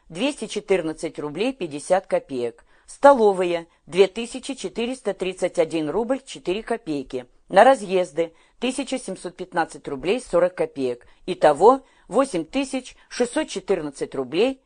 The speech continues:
тридцать девять копеек. И еще пятнадцать тысяч рублей было назначено императором только лишь одному генерал-губернатору России. Через тринадцать лет он покинул Сибирь в славе и почете,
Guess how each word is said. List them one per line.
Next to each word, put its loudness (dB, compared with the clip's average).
тридцать -6
девять -8
копеек. -8
И -2
еще 0
пятнадцать 0
тысяч -10
рублей -2
было 4
назначено 2
императором 4
только 0
лишь -4
одному 2
генерал-губернатору 2
России. -8
Через -2
тринадцать 2
лет 0
он 4
покинул 4
Сибирь -4
в -20
славе 6
и -14
почете, -8